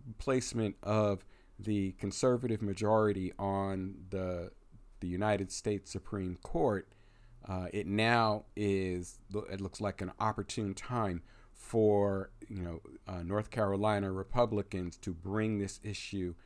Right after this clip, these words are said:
back forward, which is exactly what they're doing. Uh, the, the Moore case, uh,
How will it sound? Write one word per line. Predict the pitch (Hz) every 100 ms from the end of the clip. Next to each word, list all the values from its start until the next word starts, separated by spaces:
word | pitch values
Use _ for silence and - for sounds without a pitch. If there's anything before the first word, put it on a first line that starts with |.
| - - -
back | 90 92 90 -
forward, | - 165 117 82 -
which | 101 107
is | 123
exactly | 117 135 123 107
what | 101 98
they're | 101 98
doing. | 123 92 65 - - - - -
Uh, | 107 98 98 87
the, | 101 104 104 98 95 - - - -
the | 107 98
Moore | 113 147 135
case, | 131 107 101 95 - - - -
uh, | 101 95